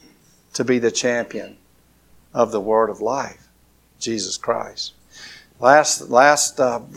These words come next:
reminder each week, a master was full of praise. "Well done, good and faithful servant. You have been faithful in handling"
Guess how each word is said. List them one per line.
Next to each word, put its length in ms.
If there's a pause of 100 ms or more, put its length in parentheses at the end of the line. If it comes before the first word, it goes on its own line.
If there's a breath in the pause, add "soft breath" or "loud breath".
(300)
reminder 640
each 240
week, 320 (1300)
a 60
master 400
was 120
full 220
of 80
praise. 400
"Well 200
done, 320
good 200
and 160
faithful 320
servant. 420
You 100
have 100
been 180
faithful 580
in 120
handling" 640